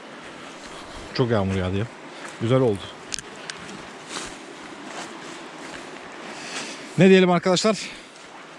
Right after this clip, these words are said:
Macera başlasın diyoruz. Değil mi Kokim?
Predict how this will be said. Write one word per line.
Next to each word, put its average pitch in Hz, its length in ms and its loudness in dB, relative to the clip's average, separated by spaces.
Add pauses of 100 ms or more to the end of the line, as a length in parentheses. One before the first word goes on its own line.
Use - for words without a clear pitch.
(880)
Macera 123 380 6
başlasın 170 380 6
diyoruz. - 380 4 (3750)
Değil 180 140 12
mi 220 80 8
Kokim? 214 320 4